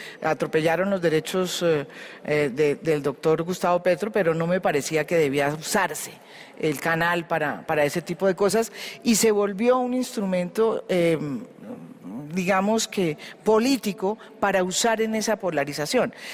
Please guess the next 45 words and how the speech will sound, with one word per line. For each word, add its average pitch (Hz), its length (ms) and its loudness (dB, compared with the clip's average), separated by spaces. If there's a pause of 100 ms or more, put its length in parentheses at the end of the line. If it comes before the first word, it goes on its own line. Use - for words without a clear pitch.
(160)
Yo 170 160 2
felicito 208 580 2
la 208 160 4
entrada 180 380 2
aquí 196 180 -2
del 190 120 2
doctor 175 280 0
Lisandro 196 440 2
porque 175 260 -2
ha 151 100 2
sido 220 240 2
un 220 80 2
cambio, 226 440 -2
ha 160 80 0
habido 220 220 4
un 233 60 2
cambio 233 260 0
muy 226 140 0
grande 233 380 -2 (320)
y 196 100 4
es 185 140 2
bueno 254 320 2
eso 240 240 2
para 208 200 -2
la 160 120 -2
televisión 156 460 0
porque 175 280 -2 (280)
eso 202 240 2
mismo 262 340 2
se 226 120 -2
le 170 280 0 (420)
critica 196 380 0
mucho 233 360 2
a 214 80 2
Teleantioquia, 175 560 -2
por - 140 -14
ejemplo, - 340 -10 (360)
que 160 120 -4
cuando 165 460 2
entra 220 440 2
un 233 180 2
gobernador 220 580 2
entonces 196 400 -2
se 202 140 2
vuelve, 220 500 2